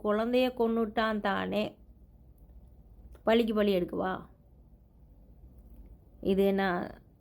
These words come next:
சிரியா நீதியா? இல்லையே. பழிக்கு பழி எடுக்கவா? அவன் ஒரு மூணு மாசத்துல, நாலு மாசத்துல வெளியில வந்துடுவான். ஆனா சின்ன குழந்தையுடைய, இருபத்தி ரெண்டு வயசு குழந்தையுடைய அந்த இது போயிருச்சு. இதுல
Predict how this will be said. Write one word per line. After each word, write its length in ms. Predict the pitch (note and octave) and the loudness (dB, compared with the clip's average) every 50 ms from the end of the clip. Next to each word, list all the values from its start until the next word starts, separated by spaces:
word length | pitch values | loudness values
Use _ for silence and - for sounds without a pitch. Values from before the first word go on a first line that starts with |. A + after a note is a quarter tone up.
| - - - | -10 -2 2
சிரியா 280 | A#3 A#3 B3 B3 A#3+ | 2 4 4 4 4
நீதியா? 380 | G#3+ F#3+ F3+ F3+ F#3+ F3+ F3+ F#3 | 2 0 -2 -4 -4 -4 -2 -2
இல்லையே. 320 | G3+ G3+ G3 F#3+ F3+ F3 | -2 -4 -4 -4 -4 -4
பழிக்கு 300 | - - F#3+ G#3 G#3 G3+ | -4 -2 -2 -2 -2 -2
பழி 240 | G3+ G#3 G3+ F#3+ F#3 | -2 -2 -2 0 -2
எடுக்கவா? 240 | E3 - - - - | -2 -4 -4 -4 -2
அவன் 360 | - - A#3 C4 C4 C4+ C#4+ | -2 0 0 0 -2 -2 -2
ஒரு 160 | C#4+ C4+ B3 | -2 -2 -2
மூணு 320 | B3+ B3+ B3+ B3+ B3+ B3 B3 | -2 -2 0 0 0 0 0
மாசத்துல, 320 | A#3+ A#3+ A#3+ A#3+ B3+ A#3+ | 0 -2 -2 -2 -2 0
நாலு 300 | A3+ A3 A3 A3 A3 A3+ | 0 0 -2 -2 -2 -4
மாசத்துல 240 | A3 A3 A#3+ A#3+ G#3+ | -4 -4 -2 -2 0
வெளியில 260 | G#3 G#3 G3 G3 - | 0 0 0 0 -2
வந்துடுவான். 380 | G3 F3+ F3+ - - - - - - - - - - - - - - _ - - - - - - - - - - - - | -2 -4 -6 -6 -8 -10 -12 -14 -18 -20 -20 -20 -20 -20 -20 -20 -20 _ -20 -20 -20 -20 -20 -20 -20 -20 -20 -20 -16 -8
ஆனா 360 | - - F#3 G3+ F#3+ F#3+ F#3+ - | -4 0 0 0 0 -2 -4 -8
சின்ன 300 | - - - G#3+ A3 A3+ | -8 -4 -2 -2 0 0
குழந்தையுடைய, 720 | G#3 G#3 G#3 G#3 G3+ G3+ G3+ G3+ G3+ G3+ G#3 A#3+ D4 D4+ - - - - - - - - - - - - | 0 2 2 2 2 2 2 2 2 2 0 0 -2 -4 -8 -14 -20 -20 -20 -20 -20 -20 -20 -14 -6 -2
இருபத்தி 240 | G#3 G#3+ G3+ A3 | 0 0 0 2
ரெண்டு 140 | G#3+ G#3+ G#3+ | 2 2 4
வயசு 260 | G#3+ G#3+ A3+ A3+ B3 | 4 4 4 2 0
குழந்தையுடைய 680 | A3+ A#3 A3 A3+ A3+ A3 A3+ A3 A3 G#3+ A3 A#3 C4+ F4+ - - - - - - - - - - - _ _ _ - - - _ - - | 0 0 2 2 2 2 2 2 2 2 0 0 0 -2 -4 -8 -14 -20 -20 -20 -20 -20 -20 -20 -20 _ _ _ -20 -20 -20 _ -16 -6
அந்த 480 | - G3+ G#3 G3+ G#3 G3+ G3 F#3+ F#3+ G3 | -2 0 2 4 4 4 4 4 2 2
இது 140 | G#3+ A#3 C4 | 2 0 2
போயிருச்சு. 600 | B3+ - A#3 A#3 A#3 A3+ G#3+ G#3 - - - - - - - - - - _ _ - - - - - - - - - - - - - | 4 4 6 6 6 4 2 -2 -4 -8 -12 -12 -14 -20 -20 -20 -20 -20 _ _ -20 -20 -20 -20 -20 -20 -20 -20 -20 -20 -14 -6 -2
இதுல 280 | B3 C4 C4 D4+ D#4+ | 2 4 6 8 8